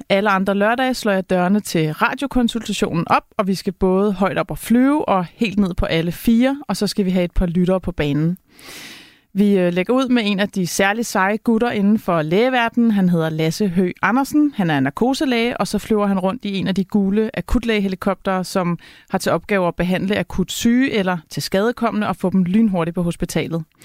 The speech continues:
Hvordan, øh, mon det føles at hænge i luften med en akut syg patient, det kommer han i studiet og fortæller om. Bagefter kommer der en rigtig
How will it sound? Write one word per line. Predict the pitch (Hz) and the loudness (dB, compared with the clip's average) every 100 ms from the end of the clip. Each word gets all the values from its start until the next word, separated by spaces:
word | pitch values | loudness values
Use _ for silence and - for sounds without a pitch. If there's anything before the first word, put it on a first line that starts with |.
| - - - - - - | -16 -14 -14 -16 -16 -4
Hvordan, | 185 202 233 226 | 0 2 2 2
øh, | 202 185 | 2 2
mon | 180 180 | 2 0
det | 190 | -2
føles | 202 196 220 202 | 0 0 0 -2
at | 175 | -2
hænge | 165 190 202 220 | 0 2 2 2
i | |
luften | 190 196 - 233 | 0 -2 0 0
med | 208 | 2
en | 170 | 0
akut | - 233 - | 0 -2 -2
syg | 233 | -4
patient, | - 180 262 262 - - | -2 0 0 -2 -6 -6
det | 175 | -6
kommer | - 175 175 | -2 -2 0
han | 170 | 0
i | 170 | -2
studiet | - 196 175 185 | -4 -8 -2 -2
og | 165 160 | -2 -4
fortæller | 170 - 151 165 | -6 -4 -2 -2
om. | 151 - _ _ - - - - - _ _ _ | -4 -8 _ _ -20 -20 -20 -20 -20 _ _ _
Bagefter | 277 262 233 240 | -2 0 0 -2
kommer | 233 208 | 0 2
der | 185 | 0
en | 175 | 0
rigtig | 180 - 196 | -2 0 0